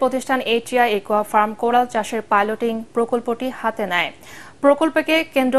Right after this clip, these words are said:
করে কক্সবাজারের কোরাল মাছ চাষের নতুন সম্ভাবনা দেখছেন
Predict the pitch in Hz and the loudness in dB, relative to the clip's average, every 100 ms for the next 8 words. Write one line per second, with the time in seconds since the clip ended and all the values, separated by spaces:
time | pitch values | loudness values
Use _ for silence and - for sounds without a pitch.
0 | 262 262 254 269 254 208 - 233 220 233 | 0 2 4 4 4 2 2 0 2 0
1 | 233 240 247 254 233 226 220 202 233 214 | 2 2 2 2 -2 -2 -2 -2 -4 -6
2 | 214 226 220 226 208 202 214 220 220 202 | -4 -6 -4 -4 -4 -4 -2 -2 -2 -2
3 | 196 240 | -4 -6